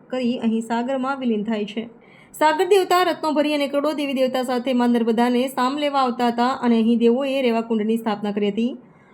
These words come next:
આજે પણ કોટેશ્વર મહાદેવ મંદિર ખાતે રેવા કુંડ હયાત છે અને રેવા કુંડની મધ્યમાં મા નર્મદા બિરાજમાન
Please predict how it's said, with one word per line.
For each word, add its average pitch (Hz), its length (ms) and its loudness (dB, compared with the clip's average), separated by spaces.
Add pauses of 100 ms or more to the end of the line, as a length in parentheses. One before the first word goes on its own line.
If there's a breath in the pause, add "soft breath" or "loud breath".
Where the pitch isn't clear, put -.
(120)
આજે 262 260 4
પણ 349 240 0
કોટેશ્વર 285 420 -4
મહાદેવ 247 340 0
મંદિર 233 300 2
ખાતે 262 340 -2
રેવા 277 400 2
કુંડ 262 240 -2
હયાત 202 400 0
છે 220 140 -4 (680 loud breath)
અને 240 120 4
રેવા 285 300 4
કુંડની 320 380 -4
મધ્યમાં 247 480 0
મા 240 80 2
નર્મદા 254 440 0
બિરાજમાન 214 640 0